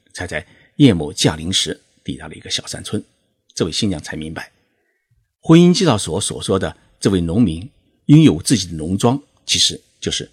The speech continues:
十亩农田。语言不通，又不给他打国际电话，周围呢没有一个懂中文的人，每天要干的一件事情就是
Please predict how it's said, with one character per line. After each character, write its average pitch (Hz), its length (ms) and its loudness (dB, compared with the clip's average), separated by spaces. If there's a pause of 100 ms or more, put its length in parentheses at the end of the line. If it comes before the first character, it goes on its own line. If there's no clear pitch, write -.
(160)
十 - 240 0
亩 82 160 -4
农 80 160 -12
田。 - 260 -16 (1900)
语 107 140 0
言 120 200 8
不 156 100 0
通， 151 360 2 (720)
又 175 160 8
不 143 100 2
给 123 100 0
他 123 140 0
打 80 160 -2
国 95 180 -4
际 113 80 -4
电 107 140 0
话， - 460 -10 (280)
周 110 140 6
围 87 140 2
呢 95 180 -2 (180)
没 101 100 -2
有 87 80 0
一 85 100 -6
个 87 100 -8
懂 73 200 -8
中 117 200 2
文 101 80 0
的 76 80 -10
人， - 220 -18 (680)
每 101 260 4
天 156 200 2
要 127 100 0
干 143 140 2
的 104 80 0
一 98 40 -2
件 107 140 -2
事 135 140 -2
情 - 260 -4 (160)
就 - 100 -8
是 - 220 -10